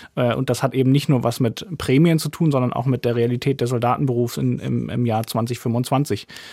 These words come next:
Ähm, und das hat mit der Frage des Materials, mit der Unterbringung, ähm, mit der Freizeit und anderen, ähm, äh, Dingen zu tun.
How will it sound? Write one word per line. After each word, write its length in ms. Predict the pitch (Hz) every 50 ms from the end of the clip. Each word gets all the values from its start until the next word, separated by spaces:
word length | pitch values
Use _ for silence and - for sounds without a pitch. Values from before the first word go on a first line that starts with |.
| - - -
Ähm, 220 | - 120 110 113
und 140 | 117 120 -
das 160 | 110 110 -
hat 100 | 131 - - _ -
mit 200 | 147 127 120 -
der 60 | 120
Frage 300 | 117 - - 110 117 120
des 100 | 113 113
Materials, 640 | - 117 110 - 101 110 120 135 139 135 139 135 -
mit 140 | 131 117 -
der 80 | 123 -
Unterbringung, 680 | 147 156 - 135 127 117 127 123 123 123 120 120 - - - - - - - - -
ähm, 440 | - 135 120 117 123 - - - - - -
mit 180 | 131 127 -
der 80 | 123 117
Freizeit 580 | - - 131 135 156 151 - 160 135 131 120
und 140 | - - 127
anderen, 540 | - - 135 170 156 123 113 113 113 - -
ähm, 340 | - 143 120 113 117 123 -
äh, 560 | - 131 123 117 117 139 147 151 - - -
Dingen 260 | 147 139 139 131 127 127
zu 120 | - 143
tun. 380 | 123 - - 139 147 170 190